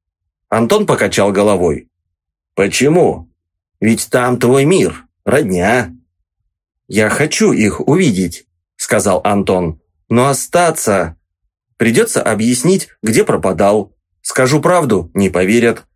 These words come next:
Перед тем, как попасть в Немей, я служил в армии. Меня сочтут дезертиром и посадят в тюрьму. Или в сумасшедший дом, что того хуже. Если обойдётся,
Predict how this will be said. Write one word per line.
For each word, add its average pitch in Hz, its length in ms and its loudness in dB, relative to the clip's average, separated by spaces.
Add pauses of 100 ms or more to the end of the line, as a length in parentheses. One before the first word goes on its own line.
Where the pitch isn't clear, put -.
(320)
Перед 123 320 0
тем, 135 180 0
как 113 180 -4
попасть 120 460 -2
в 110 60 -2
Немей, 139 480 2 (100)
я 139 160 2
служил 156 400 2
в 156 60 2
армии. 127 480 -2 (200)
Меня 123 260 2
сочтут 131 380 -2
дезертиром 123 680 0 (140)
и 160 80 2
посадят 98 440 0
в - 80 -14
тюрьму. 95 480 -2 (380)
Или 202 200 2
в - 60 -4
сумасшедший 95 560 0
дом, 95 360 0 (100)
что - 220 -2
того 101 260 0
хуже. 92 480 -2 (640)
Если 156 340 2
обойдётся, 160 960 0